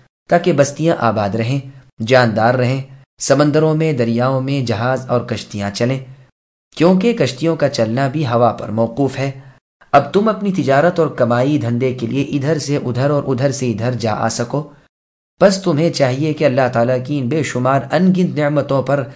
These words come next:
اللہ کا شکریہ ادا کرو۔ پھر اپنے نبی محمد صلی اللہ علیہ وسلم کو تسکین اور تسلی دینے کے لیے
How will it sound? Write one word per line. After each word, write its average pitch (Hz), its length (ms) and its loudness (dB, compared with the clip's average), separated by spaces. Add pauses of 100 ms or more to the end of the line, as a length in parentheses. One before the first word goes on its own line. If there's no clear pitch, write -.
(220)
اللہ 139 380 2
کا 151 100 -2
شکریہ 135 480 -2
ادا 110 220 -2
کرو۔ 80 220 -10 (600)
پھر 135 140 4
اپنے 123 200 0
نبی 117 240 0
محمد 151 340 0
صلی 131 180 -2
اللہ 123 160 2
علیہ 120 180 2
وسلم 117 400 -2
کو 131 180 -2
تسکین 143 480 -2
اور 143 80 0
تسلی 131 460 -2
دینے 127 260 0
کے - 140 -8
لیے 113 260 -6